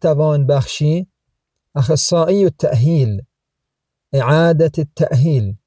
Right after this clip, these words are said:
متخصص فيزيوثيرابي، اخصائي العلاج الطبيعي،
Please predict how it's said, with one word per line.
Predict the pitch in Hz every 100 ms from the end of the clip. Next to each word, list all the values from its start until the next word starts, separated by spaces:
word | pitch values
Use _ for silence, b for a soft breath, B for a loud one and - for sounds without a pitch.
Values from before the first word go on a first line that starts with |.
| _ _ _ _ _ _ -
متخصص | 139 160 160 156 - 202 202 202
فيزيوثيرابي، | 190 190 165 160 127 156 143 131 151 143 135 120 135 127 147 185 - _ _ _ _ _
اخصائي | 151 147 156 - 170 160 202 190
العلاج | 175 123 135 151 175 156
الطبيعي، | 170 - 170 165 175 156 175 113